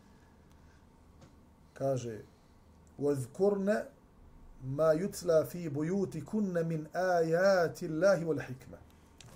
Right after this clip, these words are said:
I spominjite ono što se uči u vašim kućama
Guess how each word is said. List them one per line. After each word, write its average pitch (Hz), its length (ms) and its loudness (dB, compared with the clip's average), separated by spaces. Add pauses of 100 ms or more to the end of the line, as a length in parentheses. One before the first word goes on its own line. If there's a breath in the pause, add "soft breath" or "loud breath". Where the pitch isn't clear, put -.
(1080)
I 151 100 -8
spominjite 202 960 -2 (840)
ono 196 400 2
što 160 200 -6
se 165 240 -2
uči 185 560 -6
u 156 80 -6
vašim 170 440 0
kućama 208 540 0